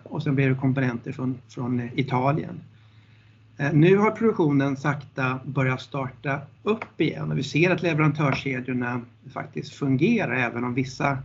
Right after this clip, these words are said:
komponenter flyger vi in då. Nu är utmaningen att, eh, efterfrågan har, har fallit väldigt högt. Ehm,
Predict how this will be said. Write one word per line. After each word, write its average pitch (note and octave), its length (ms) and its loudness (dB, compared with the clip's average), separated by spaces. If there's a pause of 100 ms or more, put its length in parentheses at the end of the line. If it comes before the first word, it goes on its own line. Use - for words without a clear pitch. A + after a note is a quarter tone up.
komponenter C#3 680 -2
flyger D#3 460 0
vi C#3 60 2
in C3 200 2
då. F2+ 240 -6 (920)
Nu F#3+ 280 6
är G3 40 8
utmaningen C3+ 960 2 (200)
att, C3+ 340 -8
eh, C3 160 -4 (380)
efterfrågan D#3 960 -2
har, B2+ 380 -4
har D#3 140 -6
fallit - 420 -8
väldigt F2+ 240 -10 (200)
högt. - 600 -12 (840)
Ehm, B2 520 -6